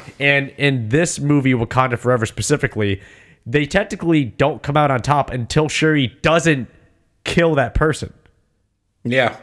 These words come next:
Speaker 1: That's the quote-unquote come out on top of the Marvel side of it. It's just, hey, <laughs> the Marvel story's done. Shuri didn't kill out of,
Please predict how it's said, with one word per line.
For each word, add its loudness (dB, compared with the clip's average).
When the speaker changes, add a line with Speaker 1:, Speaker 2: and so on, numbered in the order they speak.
Speaker 1:
That's -2
the 0
quote-unquote -2
come 0
out 0
on 0
top -2
of -2
the 0
Marvel 0
side 0
of -6
it. -10
It's 0
just, -2
hey, 0
<laughs> -14
the 2
Marvel 0
story's 0
done. 0
Shuri 0
didn't -2
kill 0
out 0
of, -6